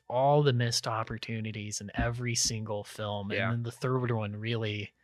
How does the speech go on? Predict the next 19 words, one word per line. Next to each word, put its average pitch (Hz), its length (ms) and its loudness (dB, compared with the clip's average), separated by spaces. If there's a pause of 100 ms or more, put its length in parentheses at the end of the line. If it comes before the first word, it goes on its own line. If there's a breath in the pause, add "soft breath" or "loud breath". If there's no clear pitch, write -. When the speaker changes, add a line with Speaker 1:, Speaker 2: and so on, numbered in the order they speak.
(460)
Speaker 2:
Yeah. - 180 -2 (200)
Speaker 1:
crush-, 120 480 6
was 131 200 2
crushed 131 420 4
under 101 240 -4
that, 101 340 -4
but 101 300 -6 (340)
Speaker 2:
Yeah. 101 140 0 (200)
Speaker 1:
I'm 190 160 2
not 233 140 6
talking 240 220 4
about 240 140 6
just - 260 -2
fan 202 220 6
servicey 131 460 2
things. 127 240 -2
I'm 127 120 -2
like, 135 320 -2
obvious 185 720 6